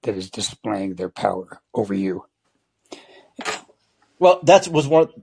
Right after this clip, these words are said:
Speaker 2: I just gave. That is one of the three reasons for doing this, right? Either being dumb, either doing it just to follow the, the, the liberal lead,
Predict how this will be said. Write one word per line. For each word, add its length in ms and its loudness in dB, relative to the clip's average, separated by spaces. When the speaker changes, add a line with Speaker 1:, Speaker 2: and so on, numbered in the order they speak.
Speaker 2:
I 100 4
just 200 -4
gave. 220 4
That 120 8
is 100 0
one 160 6
of 60 2
the 80 2
three 280 -2
reasons 480 -2
for 80 -12
doing 300 0
this, 140 -10
right? 180 0
Either 200 0
being 300 -4
dumb, 500 2
either 260 4
doing 320 2
it 60 0
just 240 -6
to 100 -6
follow 520 2
the, 300 -8
the, 200 -4
the 120 -2
liberal 420 0
lead, 440 -2